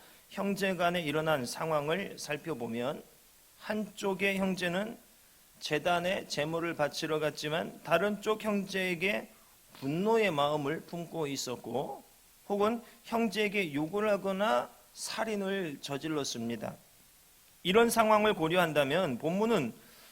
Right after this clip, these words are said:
특별히 그리스도인 형제에 대한 분노를 다루는 것이라 할 수 있습니다. 인류의 첫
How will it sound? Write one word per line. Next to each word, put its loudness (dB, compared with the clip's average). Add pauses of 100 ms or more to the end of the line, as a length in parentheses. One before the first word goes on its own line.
(120)
특별히 -2 (240)
그리스도인 0
형제에 0
대한 0
분노를 0
다루는 -2
것이라 -4
할 -8
수 -8
있습니다. -8 (800)
인류의 2 (260)
첫 -2